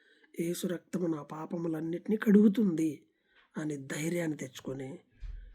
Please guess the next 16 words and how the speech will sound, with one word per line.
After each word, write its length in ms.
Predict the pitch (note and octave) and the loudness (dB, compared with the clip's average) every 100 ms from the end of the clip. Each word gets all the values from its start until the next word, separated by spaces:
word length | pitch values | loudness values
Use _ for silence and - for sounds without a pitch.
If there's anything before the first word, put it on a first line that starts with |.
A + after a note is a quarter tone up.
| - _ _ _ _ _ _ F#3+ | -20 _ _ _ _ _ _ -8
చక్కగా 380 | - G#3+ F3+ D#3+ | -4 0 2 2
సంఘంలో 540 | F3+ D#3+ F3+ F#3 E3+ | -2 2 6 6 4
సంస్కరణలు 720 | - E3+ E3+ G3 - F3+ C#3 | -2 -2 -4 -2 -2 -2 -4
తెచ్చాడు. 460 | C3 C3+ - C3 A#2 | -8 -12 -10 -12 -10
కాబట్టి 580 | E3+ D#3 E3 - A3+ - _ _ _ _ _ G#3+ | -10 -10 -8 -6 -6 -6 _ _ _ _ _ -4
భయపడొద్దు. 600 | E3+ F#3+ G#3+ D#3 C3 F3 | -2 -2 -4 -6 -8 -2
దేవుడు 320 | E3 F3+ G#3+ | 4 6 8
నన్ను 200 | G#3 G3 | 8 6
క్షమిస్తాడా? 800 | - F3+ F#3+ - E3+ D3 C#3+ D3 - _ _ - - | 4 -2 -2 -4 -6 -6 -8 -12 -18 _ _ -12 0
నేను 160 | F3+ D#3+ | 2 2
చెడ్డోడిని, 680 | D#3 C#3 E3+ G3+ E3 D#3 D3+ | -4 0 6 6 6 0 -2
నా 160 | D#3 E3+ | 2 2
అంత 400 | E3+ E3 G3 E3 | 2 0 -2 -4
చెడ్డోడు 360 | C3+ D#3 F3 | -4 0 0
లేడు. 560 | D3+ D3 D3 E3 G#3+ C4+ | 0 -4 -6 -8 -10 -8
లేదు, 560 | A3+ G3+ B3 A3 - | -2 0 2 0 -4